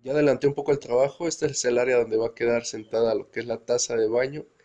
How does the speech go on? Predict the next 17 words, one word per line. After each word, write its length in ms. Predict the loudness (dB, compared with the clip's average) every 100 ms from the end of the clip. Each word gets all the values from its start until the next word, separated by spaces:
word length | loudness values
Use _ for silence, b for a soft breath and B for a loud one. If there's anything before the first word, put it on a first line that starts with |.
| b b b b b b 0
Eh, 380 | 4 4 4 2
en 180 | 0
algunas 320 | 0 2 2 2
partes 340 | 0 0 0
tenía 180 | 2 0
aproximadamente 600 | -2 -4 2 2 2 0
una 220 | -2 0
pulgada 500 | -2 0 2 2 2
de, 360 | 0 -2 -2 -6
de 220 | -4 -2
grosor, 440 | -2 -2 -4 -4 b b b
pero 100 | 0
ahorita 160 | 2 4
ya 140 | 2
quedó 200 | 4 2
totalmente 540 | 2 -2 0 0 -2 -4
nivelado. 560 | -2 -2 0 -2 -6